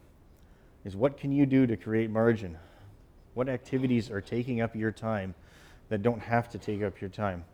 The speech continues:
And I'll be honest with you, the easiest one is probably television. The average person watches television for ten to fifteen hours a week and then says they have no time to do anything else. And so even if you cut that down by half, that's five to seven hours that you didn't have before that you can do something useful with.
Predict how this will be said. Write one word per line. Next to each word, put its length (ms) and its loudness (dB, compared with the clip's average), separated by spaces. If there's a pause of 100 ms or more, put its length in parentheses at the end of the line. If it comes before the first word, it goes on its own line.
(160)
And 80 0
I'll 60 6
be 120 2
honest 260 2
with 140 2
you, 180 4 (400)
the 120 -4
easiest 460 0
one 140 4
is 100 -2
probably 440 4
television. 600 -6 (320)
The 80 -6
average 280 0
person 320 0
watches 340 -6
television 500 -2
for 100 -10
ten 240 -6
to 60 -6
fifteen 360 -6
hours 300 -6
a 40 -6
week 200 -4 (500)
and 100 -4
then 140 -4
says 200 0
they 120 -2
have 160 2
no 120 -4
time 260 -2
to 60 -6
do 180 -4
anything 360 -10
else. 280 -14 (320)
And 240 -12
so 100 -10
even 160 2
if 100 -4
you 80 0
cut 200 2
that 160 0
down 220 0
by 140 -6
half, 340 -6
that's 260 -12
five 460 -8
to 80 -14
seven 360 -8
hours 480 -10 (580)
that 100 -10
you 120 -6
didn't 260 -4
have 200 -2
before 280 -4
that 200 -8
you 60 -12
can 100 -10
do 100 -10
something 380 -10
useful 320 -10
with. 160 -14